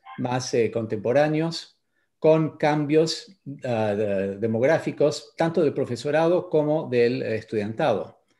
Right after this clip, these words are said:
Em, en cierta forma, me interesaría mucho, ah, oír las perspectivas de Stanford, pero muchas de las mer-, de las metas, ah, ah, para la diversificación de las universidades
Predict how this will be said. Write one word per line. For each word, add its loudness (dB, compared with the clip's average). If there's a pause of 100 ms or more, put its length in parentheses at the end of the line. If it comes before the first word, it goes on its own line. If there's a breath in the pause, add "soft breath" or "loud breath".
(240)
Em, 0 (600 soft breath)
en -6
cierta 2
forma, 4
me -2
interesaría -2
mucho, -2
ah, 0
oír 0
las -4
perspectivas -6
de -2
Stanford, -2
pero 0 (440 loud breath)
muchas 2
de 4
las 0
mer-, 4
de 0
las 0
metas, 0
ah, -4
ah, -16
para -2
la -4
diversificación -2 (340)
de -4
las -2
universidades -4